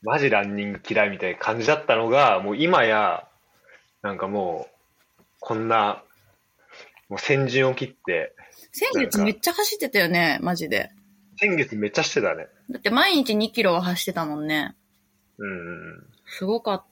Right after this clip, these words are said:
Speaker 2: たよね。
Speaker 1: どんどんしかもなんか走れる距離がね。
Speaker 2: 増えてたよね。
Speaker 1: 伸びてる。うん。
Speaker 2: いや、根性あるよね、上昇結構。
Speaker 1: ねえ。
Speaker 2: まあ、勉強もめっちゃしてない？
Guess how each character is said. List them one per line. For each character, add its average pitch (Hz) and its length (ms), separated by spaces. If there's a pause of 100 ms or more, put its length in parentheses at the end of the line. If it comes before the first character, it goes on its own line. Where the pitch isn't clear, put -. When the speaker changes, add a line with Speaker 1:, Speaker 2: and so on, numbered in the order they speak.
Speaker 2:
た 156 80
よ 143 140
ね。 139 320 (680)
Speaker 1:
ど 185 120
ん 214 60
ど 151 100
ん 120 60
し - 60
か 117 80
も 110 80
な 107 80
ん 95 40
か - 60
走 - 280
れ 190 80
る 143 140
距 107 100
離 87 120
が 82 80
ね。 92 200 (540)
Speaker 2:
増 277 80
え 233 40
て 202 80
た 160 100
よ 160 80
ね。 160 280
Speaker 1:
伸 127 120
び 113 140
て - 100
る。 - 120 (480)
う 95 100
ん。 85 280 (800)
Speaker 2:
い 190 40
や、 175 140
根 269 260
性 196 160
あ 185 100
る 175 100
よ 151 100
ね、 139 140
上 135 180
昇 - 220
結 - 200 (120)
構。 - 240 (880)
Speaker 1:
ね 95 100
え。 85 180 (240)
Speaker 2:
ま 220 80
あ、 202 40
勉 247 240
強 262 140
も 247 120
め 233 100
っ 220 80
ち - 80
ゃ 240 60
し - 40
て 233 120
な 226 160
い？ 294 80